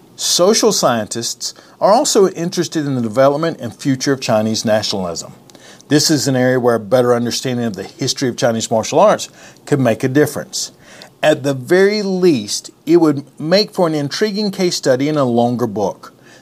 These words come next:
The Jingwu, Goshu, and later Wushu movements have all had explicitly national goals.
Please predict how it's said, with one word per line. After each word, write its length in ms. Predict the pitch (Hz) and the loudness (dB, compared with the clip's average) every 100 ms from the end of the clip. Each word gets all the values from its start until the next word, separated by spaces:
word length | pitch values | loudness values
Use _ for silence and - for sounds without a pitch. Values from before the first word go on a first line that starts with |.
| _ | _
The 100 | 110 | -8
Jingwu, 760 | 107 127 180 196 165 156 185 190 _ _ - | -2 2 2 6 6 6 4 -4 _ _ -10
Goshu, 640 | 101 135 185 - 151 135 143 | 0 2 2 0 -2 -2 -4
and 200 | 113 120 | -6 -4
later 280 | 127 151 151 | 0 2 0
Wushu 420 | 139 233 262 196 | 0 0 0 -2
movements 460 | 135 123 113 117 - _ _ _ | -2 -2 -2 -4 -10 _ _ _
have 240 | - 143 120 - - | -2 0 -2 -12 -2
all 440 | 135 160 175 190 | 4 6 6 4
had 460 | 185 147 135 131 131 | 0 -2 2 2 0
explicitly 1200 | 110 - - - 156 170 175 - 190 - 202 208 - _ - | -8 -8 -10 -6 0 2 2 0 -4 -4 -4 -6 -16 _ -8
national 600 | 104 120 117 113 131 123 | 0 2 2 0 -2 0
goals. 580 | 120 104 90 98 - | 2 2 0 -8 -12